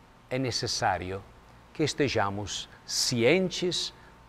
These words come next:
desta realidade. Quando na nossa vida pessoal ou comunitária nos deixamos levar pelo rancor, pelo ciúme, pelo ódio, pela violência,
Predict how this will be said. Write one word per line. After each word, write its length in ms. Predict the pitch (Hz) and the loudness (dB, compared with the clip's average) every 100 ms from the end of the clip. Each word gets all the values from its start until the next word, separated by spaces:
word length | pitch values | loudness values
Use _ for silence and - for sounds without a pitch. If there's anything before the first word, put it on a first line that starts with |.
| - | -14
desta 600 | 113 104 131 131 - 123 | -8 0 0 0 0 -2
realidade. 840 | 92 127 123 104 85 78 71 - - - - - - - - - - - - - - - - | 0 0 0 -2 -4 -6 -6 -12 -18 -20 -20 -20 -20 -20 -20 -20 -20 -20 -20 -20 -20 -20 -10
Quando 680 | - 135 131 123 123 120 110 - - - - | 0 2 2 4 4 4 2 -4 -20 -20 -10
na 160 | 123 117 | -4 -2
nossa 340 | 113 101 127 | -2 0 0
vida 320 | 104 156 131 107 | 2 2 2 2
pessoal 640 | - - - 120 147 127 | 0 -4 2 8 10 10
ou 80 | 113 | 6
comunitária 1000 | 123 117 117 107 139 151 151 117 92 - - - | -2 -2 -2 2 6 8 10 8 4 2 -14 -8
nos 180 | 135 139 | 0 2
deixamos 480 | 123 135 160 160 135 | 4 4 4 4 4
levar 320 | 139 135 160 | 6 8 8
pelo 300 | 147 156 156 | 6 4 6
rancor, 680 | 143 131 117 156 185 143 110 - - - | 6 6 4 8 10 10 8 0 -16 -2
pelo 220 | 156 151 | 4 6
ciúme, 520 | 131 - 190 214 170 139 | 6 4 6 6 6 6
pelo 260 | 151 143 | 6 8
ódio, 480 | 143 190 170 127 127 | 12 12 12 8 4
pela 220 | 135 151 | 6 6
violência, 800 | 131 139 160 196 160 - 123 101 | 6 8 8 8 4 2 2 0